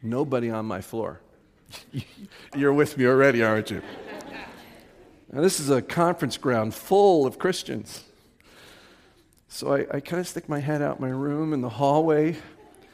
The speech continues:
It was one of these old inns. Had this long hallway with doors all the way down and one window at the end. And I'm going, "No, no, this, this couldn't, no."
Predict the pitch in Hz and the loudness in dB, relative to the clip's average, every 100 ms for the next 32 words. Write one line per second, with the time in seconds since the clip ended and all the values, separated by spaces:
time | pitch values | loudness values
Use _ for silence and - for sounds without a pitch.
0 | - _ - 165 175 175 165 147 156 143 | -20 _ -4 0 4 6 6 6 6 6
1 | 143 123 104 95 - - - - _ _ | 4 4 0 -6 -12 -16 -20 -20 _ _
2 | _ _ _ _ _ _ 135 123 113 123 | _ _ _ _ _ _ -6 -4 -4 0
3 | 123 131 123 120 120 113 92 107 113 110 | 0 0 0 0 0 -2 -4 -4 -4 -4
4 | 107 104 101 98 98 104 110 107 104 98 | -6 -6 -6 -6 -6 -6 -6 -6 -6 -8
5 | 95 101 101 104 95 92 - - - 123 | -8 -8 -6 -8 -8 -12 -16 -20 -12 -8
6 | 120 120 110 117 123 123 101 87 87 90 | -2 -2 -2 -6 -6 -4 -4 -4 -6 -8
7 | 92 98 90 80 78 87 110 147 165 - | -8 -6 -6 -8 -10 -10 -8 -6 -4 -4
8 | - 175 139 123 170 175 156 147 135 117 | 2 2 2 -4 2 4 6 6 6 6
9 | 104 95 82 85 - | 4 2 -2 -4 -8